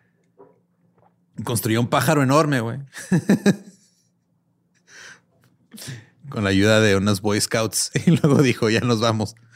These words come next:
De alguna manera consiguió que sus amigos le pasaran algunas herramientas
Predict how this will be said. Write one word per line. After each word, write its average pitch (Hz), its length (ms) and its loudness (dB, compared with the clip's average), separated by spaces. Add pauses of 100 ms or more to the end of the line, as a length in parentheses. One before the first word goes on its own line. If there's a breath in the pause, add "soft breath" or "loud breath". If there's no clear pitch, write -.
(540 loud breath)
De 113 60 -4
alguna 131 220 4
manera 147 320 4
consiguió 117 400 2
que 120 100 2
sus 117 140 0
amigos 110 420 2
le 107 100 0
pasaran 98 600 0
algunas 95 340 -4
herramientas 107 600 -2